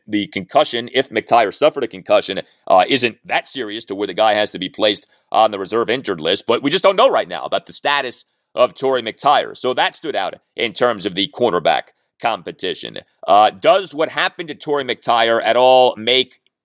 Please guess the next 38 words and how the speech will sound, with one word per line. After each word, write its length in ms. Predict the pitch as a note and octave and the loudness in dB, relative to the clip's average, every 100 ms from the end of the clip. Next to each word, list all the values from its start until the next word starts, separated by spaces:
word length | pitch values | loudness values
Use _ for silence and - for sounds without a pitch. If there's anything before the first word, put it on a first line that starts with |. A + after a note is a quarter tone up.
| - | -14
Troy 360 | - C3 C#3+ C3+ | 0 4 4 4
Apke 380 | D#3 A3 - B2 | -2 -4 -8 -12
more 200 | G2+ A2 | -6 -6
viable 560 | F#2 G#2 E2 C2+ G#1 - _ _ | -2 0 -2 -4 -10 -14 _ _
when 160 | - A2+ | 0 0
it 100 | G#2 | 2
comes 220 | B2+ A2+ | 0 0
to 100 | G2+ | -2
him 160 | A#2 A2 | -2 -2
potentially 520 | G2+ A2+ G#2 - F#2+ | 0 0 -2 -4 -2
making 420 | G2 F2 F2 E2 - _ - | 0 0 -2 -6 -14 _ 0
the 120 | A2 | 2
season 360 | - A#2 F#2+ | 4 2 4
opening 360 | G#2 G2+ F#2+ F2+ | 2 0 -2 -2
fifty-three 480 | A2 G#2 F#2 F2+ G2 | 0 0 -2 -2 0
man 240 | F#2 E2 | 0 2
roster 360 | F2+ F2 - D#2 | 2 2 0 -4
for 80 | D#2+ | 0
the 80 | |
Washington 600 | D#2+ F2 E2 E2+ E2+ D#2 | 2 4 2 -2 -10 -8
football 360 | D#2 - - B1+ | -2 -2 2 0
team? 320 | - C2+ B1+ - | -2 -10 -10 -4
Apke, 400 | E3 - C3+ B2 | -4 -4 -10 -14
of 120 | - | -12
course, 280 | B2 B2+ G#2 | -8 -8 -4
making 380 | A2+ C#3 C#3 B2+ | -2 -2 -4 -8
the 60 | |
transition 640 | - B2+ A#2+ A2+ A#2+ A#2+ | -2 -2 0 0 0 -2
from 160 | G#2 G2+ | -2 -4
safety 400 | - B2 A#2+ A2 | 0 0 0 -4
to 140 | F#2 F#2 | -8 -8
corner. 380 | - F#2+ G2+ | -2 0 0
I 140 | G#2 B2+ | 0 0
thought 240 | D3 C3+ | 2 0
Apke 360 | B2+ D3+ D3+ B2 | 2 -4 -4 -4
had 140 | A#2 | -2
a 140 | A2 G2+ | -2 -6
very 460 | F2+ E3+ A3+ G2+ | -2 2 2 2